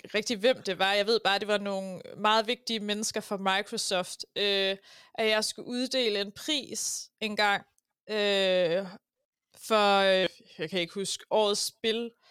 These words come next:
og hvor det så er et Nintendo-spil, og så kommer de så op, og så er jeg sådan, "Ej, tillykke,"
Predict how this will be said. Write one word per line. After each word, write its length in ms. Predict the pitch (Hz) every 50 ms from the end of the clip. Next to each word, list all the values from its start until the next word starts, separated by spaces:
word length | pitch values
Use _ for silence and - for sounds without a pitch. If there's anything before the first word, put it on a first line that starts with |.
| - _ _
og 100 | - 220
hvor 160 | 208 214 214
det 140 | 208 214 208
så 60 | 196
er 300 | 190 190 190 190 185 185
et 140 | 185 180 -
Nintendo-spil, 960 | 202 202 202 202 - - 269 247 262 277 269 - - - 202 190 185 185 180
og 140 | - - 196
så 80 | 214
kommer 320 | 214 - 240 226 208 202 190
de 140 | 185 190 202
så 220 | - - 233 - - -
op, 140 | - 262 - _ _ _ _ _ - - - - - _ _
og 120 | - 226 -
så 80 | 294
er 40 | 277
jeg 100 | 285 285
sådan, 160 | - 262 240
"Ej, 280 | - - 330 359 392 392 -
tillykke," 720 | - 339 302 294 339 349 403 403 392 381 370 359 349